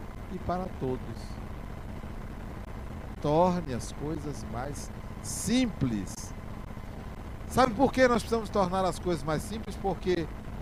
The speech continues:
a realidade é extremamente complexa. O Espírito faz uma síntese da realidade, tornando-a simples. Então, simplifique o que é complexo.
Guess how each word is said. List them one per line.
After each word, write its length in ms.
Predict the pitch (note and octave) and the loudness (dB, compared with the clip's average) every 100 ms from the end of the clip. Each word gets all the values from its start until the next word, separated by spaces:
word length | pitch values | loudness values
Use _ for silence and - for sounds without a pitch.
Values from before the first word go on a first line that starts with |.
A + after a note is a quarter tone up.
| - - - - - - - - | -6 -6 -6 -6 -6 -6 -6 -4
a 100 | D#3+ | -2
realidade 880 | D3 C3 D3+ C#3+ C3 A2 D3 D#3+ D3+ - - - - F#3+ | -2 2 2 2 2 2 4 4 0 -4 -6 -8 -4 -2
é 320 | G3+ - B3 | 0 4 4
extremamente 880 | - - - A3+ C4 A3+ A3 A#3+ | 4 0 6 8 10 8 8 4
complexa. 1000 | A#3+ A3 E3 D3+ E3 D#3 - - B2 G#2 F2 - - - - - - C#3 | 2 0 4 6 6 4 -4 -2 0 0 -2 -6 -8 -8 -8 -8 -4 2
O 80 | |
Espírito 560 | D#3+ - - C4+ B3+ F#3 | 2 2 2 2 4 2
faz 240 | - G#3+ G#3 | 6 4 4
uma 200 | A3 G3 | 4 2
síntese 920 | - A#3 C#4+ - F3+ D3+ A2+ A2 G2+ F2+ - - - - - | 0 -2 -2 2 4 4 2 -4 -6 -6 -8 -8 -8 -8 0
da 120 | C#3+ | 2
realidade, 600 | C#3 C#3 C3+ A#2+ F3+ G#3+ | 4 4 4 4 4 4
tornando-a 600 | - G3+ E3+ A3+ A#3 B3 | 0 0 0 -2 0 0
simples. 840 | A3+ - F#3+ G3 - - - - - - - - - - - - D#3 | 0 -4 -6 -8 -6 -6 -6 -6 -8 -8 -8 -8 -8 -8 -8 -6 -6
Então, 400 | D3 E3+ F#3+ F#3 - - - | 0 0 0 -2 -6 -8 -6
simplifique 880 | - - A#3+ G#3 G#3+ F#3 A#3+ C4 - | -4 -2 0 2 0 2 4 4 2
o 40 | E3+ | 2
que 140 | D#3+ | 4
é 80 | D3+ | 4
complexo. 760 | C#3 B2+ - A2+ G#2 - - | 2 -4 0 0 0 -2 -6